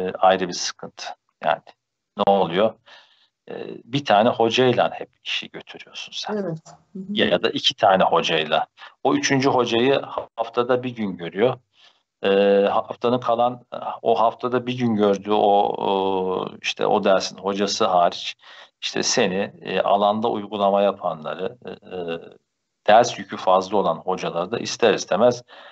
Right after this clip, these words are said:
Speaker 1: e, her gün günde üç beş saat görüyor. Şimdi yani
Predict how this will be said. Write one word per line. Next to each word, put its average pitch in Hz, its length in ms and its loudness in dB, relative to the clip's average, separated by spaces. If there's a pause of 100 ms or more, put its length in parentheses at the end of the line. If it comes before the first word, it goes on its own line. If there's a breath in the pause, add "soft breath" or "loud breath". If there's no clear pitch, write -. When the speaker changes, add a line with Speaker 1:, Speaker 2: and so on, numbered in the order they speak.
(440 loud breath)
Speaker 1:
e, 98 80 0
her 120 240 4
gün 107 260 -4
günde 113 260 0
üç 117 260 -4
beş 104 120 2
saat - 360 -2
görüyor. 92 400 -6 (1160)
Şimdi - 680 -14
yani 90 400 -4